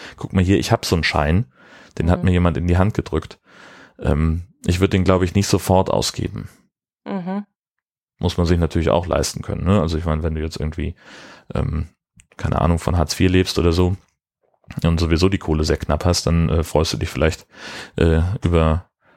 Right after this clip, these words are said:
Speaker 1: den Schein und guckst, dass der möglichst schnell in, in, in, in den Wirtschaftskreislauf kommt.
Speaker 2: Hm.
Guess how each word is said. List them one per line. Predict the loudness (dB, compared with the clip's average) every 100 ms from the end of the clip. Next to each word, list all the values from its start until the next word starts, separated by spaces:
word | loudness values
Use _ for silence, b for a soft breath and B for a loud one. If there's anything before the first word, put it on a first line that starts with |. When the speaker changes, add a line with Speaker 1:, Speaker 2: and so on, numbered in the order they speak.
| _ -2
Speaker 1:
den | 0
Schein | 2 2 2
und | 0 0
guckst, | -2 -4 0
dass | 0
der | 2
möglichst | 0 0 -2 0
schnell | 0 2
in, | 0
in, | -2 -2 -2 -4
in, | -6 -4
in | 0
den | 2
Wirtschaftskreislauf | 2 2 0 0 -2 -2 -4 -6
kommt. | -8 -10 -18 _ b b -12
Speaker 2:
Hm. | -10 -10